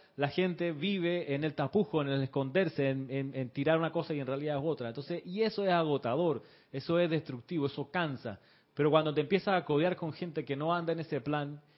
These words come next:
y que anda en plan transparente, es más confortador vivir. Entonces, por eso aquí el Mahacho Han dice lo siguiente.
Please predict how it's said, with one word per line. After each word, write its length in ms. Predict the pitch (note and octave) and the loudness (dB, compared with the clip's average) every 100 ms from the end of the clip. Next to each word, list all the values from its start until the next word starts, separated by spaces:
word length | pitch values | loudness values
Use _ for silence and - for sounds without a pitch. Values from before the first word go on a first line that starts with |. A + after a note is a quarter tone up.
| _ | _
y 100 | A#2+ | -8
que 120 | B2 | -4
anda 160 | D3+ D3+ | -2 -2
en 80 | B2+ | 0
plan 160 | C#3 | -2
transparente, 760 | C#3+ C3 A#2+ A#2+ B2+ A2+ C3+ C3+ _ _ _ _ _ _ _ _ _ _ _ _ - _ _ - | 0 -2 0 0 -2 -6 -10 -10 _ _ _ _ _ _ _ _ _ _ _ _ -20 _ _ -4
es 160 | D3+ | -2
más 320 | D#3 F3+ F3+ | 0 -2 -2
confortador 640 | - D#3+ B2+ D3+ D3+ E3 E3+ | -2 -4 -2 -4 0 0 0
vivir. 480 | D3+ E3 F3 A2+ F2+ _ _ _ | -2 -2 -2 -4 -8 _ _ _
Entonces, 280 | - C3 D#3+ | -8 0 2
por 140 | C#3 | 6
eso 160 | F#3 G3+ | 8 6
aquí 160 | E3 E3+ | 4 0
el 60 | |
Mahacho 380 | E3 D3+ D3+ B2+ | 0 0 -2 -4
Han 180 | B2+ C3 | -6 -6
dice 200 | B2 A#2+ | -6 2
lo 100 | B2 | 2
siguiente. 480 | A#2+ C3+ G#2+ - E2 | 4 2 0 -4 -18